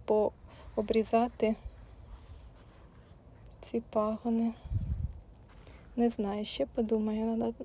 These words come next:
над нею. Це мої нові троянди Вейченблау. Прижилися добре. Потрібно тільки частіше поливати.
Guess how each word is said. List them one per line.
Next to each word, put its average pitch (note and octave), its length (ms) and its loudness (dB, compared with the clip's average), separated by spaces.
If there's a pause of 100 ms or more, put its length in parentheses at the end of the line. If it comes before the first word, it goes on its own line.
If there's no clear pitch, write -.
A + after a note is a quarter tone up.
над A3+ 240 2
нею. B3 360 2 (640)
Це F#4 340 6
мої A3 300 2
нові A3 340 2
троянди G#3+ 720 2 (800)
Вейченблау. A3+ 960 2 (760)
Прижилися A3 640 2
добре. D4+ 440 2 (1500)
Потрібно A#3+ 420 2
тільки A3+ 400 2 (240)
частіше - 580 -2 (100)
поливати. G#3+ 560 -4